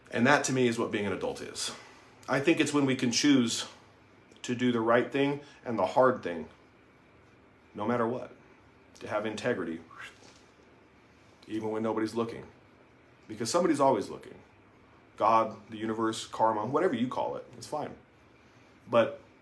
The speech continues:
more importantly, you're looking. And you know whether or not you're a liar.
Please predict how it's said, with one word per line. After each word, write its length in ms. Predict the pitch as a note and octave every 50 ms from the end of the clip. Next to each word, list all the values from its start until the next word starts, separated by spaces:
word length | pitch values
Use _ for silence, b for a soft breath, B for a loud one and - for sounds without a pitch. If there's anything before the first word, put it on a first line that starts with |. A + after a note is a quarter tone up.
| _ _ _ _ _ _
more 340 | G#2 A2 B2+ D3+ E3+ F3 E3
importantly, 760 | D3 B2+ - - D#3 D#3+ D#3 - G#2 G#2 F2+ E2 D2+ D2+ D#2 - - - - - - _ _ _ _ _ _ _ _ - _ _ _ - _ _ -
you're 180 | F#2+ F#2 F2+ E2+
looking. 360 | D#2+ - - - - - - - - - - - - - _ _ _ _ _ _ _ _ _ _ _ _ _ _ _ _ _ - - -
And 160 | - G2 G2
you 200 | G#2+ B2 D3+ D#3+
know 180 | C#3 B2 A#2 A#2
whether 220 | A#2 A#2 A2+ A2+
or 40 | A2
not 200 | G#2+ G#2 G#2 -
you're 100 | A2 F#2
a 60 | E2+
liar. 400 | E2+ D#2 B1+ B1+ B1 A1+ A#1 -